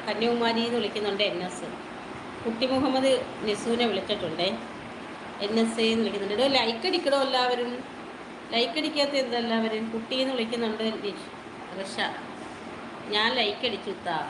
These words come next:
ആകെ ആറ് ലൈക്കാ ഇവിടെ കാണിക്കുന്നെ. ഇത്രയും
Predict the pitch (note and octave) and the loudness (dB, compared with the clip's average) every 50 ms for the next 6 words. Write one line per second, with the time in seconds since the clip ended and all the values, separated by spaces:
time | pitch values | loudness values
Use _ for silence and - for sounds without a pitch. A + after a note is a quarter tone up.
0 | - - - - - - - - - - - - - - - - - - - - | -8 -10 -12 -12 -14 -14 -14 -14 -14 -14 -14 -14 -14 -14 -12 -12 -12 -12 -12 -12
1 | - - - F3+ F#3+ G3+ A3 - C4+ C4 A3 G#3+ A3+ A3+ A#3+ A#3 G#3 G3 G3 - | -10 -4 0 2 2 2 4 4 4 4 4 4 2 0 0 0 -2 -2 -2 -2
2 | B3 A3+ G3 - F#3 - G3+ F3+ D#3+ E3 E3+ E3 F3+ E3+ F3 E3+ D#3+ - - - | -2 -2 0 -2 -4 -4 -2 -2 -2 -4 -4 -6 -6 -6 -6 -6 -8 -8 -10 -10
3 | - - A#3 A3+ A#3+ B3 C4 C4 | -6 -4 -2 0 2 4 4 2